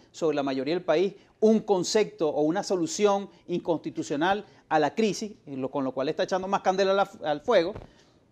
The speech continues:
y, eh, lo que estamos buscando es a través de mecanismos de calle, eh, tratar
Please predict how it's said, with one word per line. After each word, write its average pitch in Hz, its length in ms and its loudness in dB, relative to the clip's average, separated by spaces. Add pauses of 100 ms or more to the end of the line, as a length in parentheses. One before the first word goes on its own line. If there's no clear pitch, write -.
(160)
y, 170 140 2
eh, 160 80 2
lo 151 120 0
que 127 60 -10
estamos 135 260 -6
buscando 202 280 -2
es 160 60 0
a 156 40 -2
través 139 340 -2
de 185 140 -2
mecanismos 165 640 -2
de 143 100 -2
calle, 180 380 4 (300)
eh, 151 400 0 (400)
tratar 165 640 8